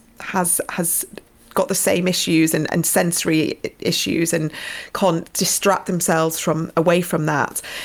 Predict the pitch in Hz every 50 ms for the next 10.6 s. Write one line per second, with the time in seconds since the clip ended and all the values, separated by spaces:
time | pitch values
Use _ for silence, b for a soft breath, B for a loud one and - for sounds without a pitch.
0 | B B - - 233 202 202 302 320 - - 262 233 214 214 - - - 233 208
1 | 220 247 220 175 160 160 165 - 165 151 151 143 - - - _ _ _ _ _
2 | _ _ _ - - - - - 190 196 226 240 202 123 - - - - - _
3 | _ _ - - - - 214 202 196 180 180 170 170 165 165 165 165 - - -
4 | - _ _ - - - - - 180 180 170 165 - - 180 170 - - 180 180
5 | 185 190 185 190 180 170 170 170 B B B B B B 185 185 165 175 180 175
6 | 170 165 165 165 - - 185 175 170 165 - - - 180 175 175 175 - 185 175
7 | 170 170 170 165 165 160 160 165 160 - 156 156 151 165 156 156 - - - -
8 | 156 151 151 151 147 147 147 160 156 156 156 151 160 - - 160 156 156 151 160
9 | 156 151 151 151 - - - - 165 - - 180 160 160 151 - 165 151 151 143
10 | - - 156 147 - 156 151 156 151 147 B